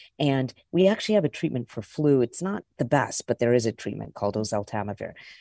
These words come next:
And we have supportive treatment. So we can get people through this.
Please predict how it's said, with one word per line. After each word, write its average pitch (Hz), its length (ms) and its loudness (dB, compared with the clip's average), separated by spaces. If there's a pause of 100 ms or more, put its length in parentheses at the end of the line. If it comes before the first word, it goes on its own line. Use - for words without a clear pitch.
(300)
And 156 380 4
we 120 140 -2
have 123 160 -6
supportive 127 540 0
treatment. - 460 -12
So 131 140 -2
we 135 160 0
can 139 340 -2 (300)
get 160 220 4
people 139 260 -2
through 156 260 -2
this. 110 380 -4